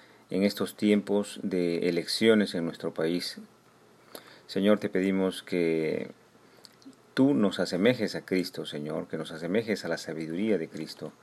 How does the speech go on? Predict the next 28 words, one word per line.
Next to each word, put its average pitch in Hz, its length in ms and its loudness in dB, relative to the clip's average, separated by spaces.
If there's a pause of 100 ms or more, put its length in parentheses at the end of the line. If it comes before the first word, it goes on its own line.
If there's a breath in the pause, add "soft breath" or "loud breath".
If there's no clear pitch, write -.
(380 loud breath)
que - 80 -2
nos 101 120 2
des 127 160 4
palabras 104 460 4
sabias, 110 440 6
palabras 87 420 2
prudentes, 92 640 2
un 110 160 0
corazón 92 440 2
en 78 180 -4
paz, 101 340 4
un 98 120 -4
corazón 87 420 -2
en 87 80 -2
tranquilidad, 85 720 0
en 87 80 -4
confianza 104 640 0
y 87 80 -2
en 76 160 -8
fe, 101 220 4
Señor, 92 440 -2 (840 loud breath)
de 107 100 2
que 117 80 6
debemos 123 640 4
amar 95 560 6 (300)
continuamente 110 1000 2 (140)
y 90 260 0
sabiamente 95 960 4